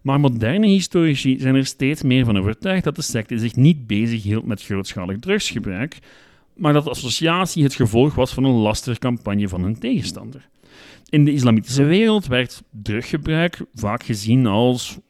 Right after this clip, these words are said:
loesje en een bewijs van morele verdorvenheid.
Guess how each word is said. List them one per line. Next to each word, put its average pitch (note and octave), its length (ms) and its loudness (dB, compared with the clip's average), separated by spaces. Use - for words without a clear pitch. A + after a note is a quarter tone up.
loesje A2+ 600 2
en G2+ 220 -2
een G#2 100 4
bewijs G#2+ 420 0
van A2+ 260 2
morele G2+ 340 -2
verdorvenheid. B2+ 800 -6